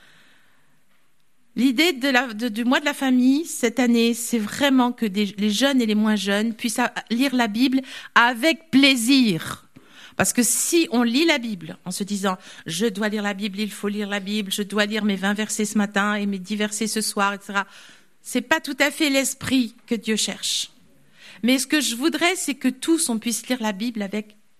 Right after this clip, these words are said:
plaisir. Et il y a des gens qui m'ont appris à lire la Bible avec plaisir.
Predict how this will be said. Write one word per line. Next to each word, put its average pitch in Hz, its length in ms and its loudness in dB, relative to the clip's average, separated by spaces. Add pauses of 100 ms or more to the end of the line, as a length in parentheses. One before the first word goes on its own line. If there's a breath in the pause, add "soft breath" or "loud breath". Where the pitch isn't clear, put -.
plaisir. 175 680 -6 (580 loud breath)
Et - 80 2
il 269 40 4
y 311 40 4
a 320 60 4
des 302 180 4
gens 320 220 0
qui 269 160 0
m'ont 220 160 4
appris 208 340 -2
à 170 60 -2
lire 170 160 -6
la 165 80 -4
Bible 165 260 -12
avec 165 260 -12
plaisir. 151 380 -16